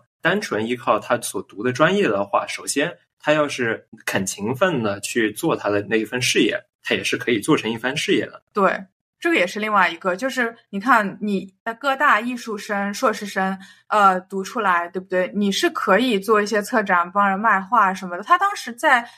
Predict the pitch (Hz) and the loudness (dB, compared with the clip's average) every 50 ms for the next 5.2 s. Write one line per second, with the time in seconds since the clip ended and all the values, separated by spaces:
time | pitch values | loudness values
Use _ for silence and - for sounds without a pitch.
0 | _ - 240 208 185 190 269 311 330 330 - - - 226 226 220 247 262 233 220 | _ -2 0 0 4 6 4 4 4 4 -4 -4 -6 -6 -4 0 0 2 2 2
1 | 202 190 175 165 - - 277 320 359 381 392 392 _ 311 285 285 262 214 190 190 | -2 -2 -4 -6 -6 -6 -6 -6 -6 -8 -12 0 _ 4 4 4 4 0 -2 -2
2 | 202 254 240 214 196 190 190 - 262 233 196 190 202 185 175 175 170 - - 302 | -2 -2 -2 0 -2 -2 -4 -2 0 0 0 4 2 4 4 4 0 -2 -8 -6
3 | 330 254 - 226 202 226 214 190 160 - - 233 247 285 330 320 214 196 - - | -4 -4 -2 -2 -4 -4 -4 -8 -12 -8 -4 -2 0 2 2 2 2 0 -2 -6
4 | 220 214 202 - 208 202 196 - - 226 202 180 - - 175 180 - _ _ _ | -6 -6 -4 -2 -2 -2 0 2 6 6 6 6 4 2 -4 -6 -8 _ _ _
5 | _ - 359 370 | _ 0 2 2